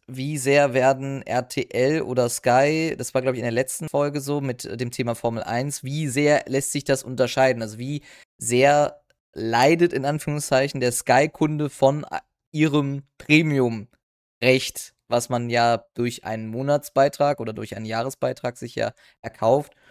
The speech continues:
und dann besseres oder gru-, grundsätzlich Programm zu haben. Also zehn Minuten quasi Leerlauf, das ist schon, finde ich schon sehr krass. Also, was heißt Leerlauf, aber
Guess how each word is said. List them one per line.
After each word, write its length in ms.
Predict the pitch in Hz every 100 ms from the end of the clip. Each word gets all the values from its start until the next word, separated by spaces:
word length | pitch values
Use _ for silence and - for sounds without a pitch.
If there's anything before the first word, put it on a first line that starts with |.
| _ _
und 160 | 120 113
dann 320 | 117 123 127 _ _ _ -
besseres 640 | 127 - 143 139 139 - _
oder 260 | 113 107 104 -
gru-, 180 | 117 120
grundsätzlich 480 | 123 120 139 139
Programm 360 | - - 117 151
zu 160 | 165 143
haben. 340 | 143 147 160 - - _ _ _
Also 320 | 113 117 113 - 65 _
zehn 240 | - 135
Minuten 380 | 151 143 156 -
quasi 340 | 135 131 127 127
Leerlauf, 500 | 123 147 165 160 160
das 160 | 147
ist 160 | 135 156
schon, 520 | - 160 160 165 151 - - _ _ _
finde 180 | - 156
ich 60 | 151
schon 200 | 160 151
sehr 200 | 139 147
krass. 520 | - 135 135 - - -
Also, 360 | 113 113 110 -
was 180 | -
heißt 160 | 127 120
Leerlauf, 300 | 135 139 110
aber 240 | 92 113